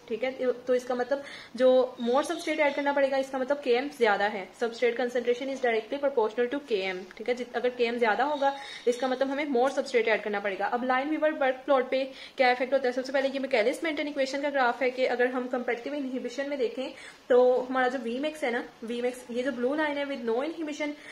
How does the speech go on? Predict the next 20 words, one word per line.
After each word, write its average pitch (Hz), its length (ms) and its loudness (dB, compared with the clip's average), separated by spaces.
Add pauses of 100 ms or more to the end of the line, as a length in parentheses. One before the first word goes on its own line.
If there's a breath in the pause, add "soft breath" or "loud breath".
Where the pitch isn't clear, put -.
(140 loud breath)
और 240 240 0
ये 254 100 2
red 233 320 0
line 302 200 -2
जो 294 80 -2
है 285 180 -2
with 262 220 -6
competitive 247 480 -4
inhibition, 208 360 -4 (140)
इसमें 269 240 -6
क्या 302 120 -2
होता 302 160 -2
है? 285 60 -2
Vmax 254 440 -4 (380 loud breath)
हमारा 247 260 2
constant 226 680 -2
रहता 196 220 -2
है। 202 140 -10 (200)
ठीक 214 180 -4
है, 269 160 -4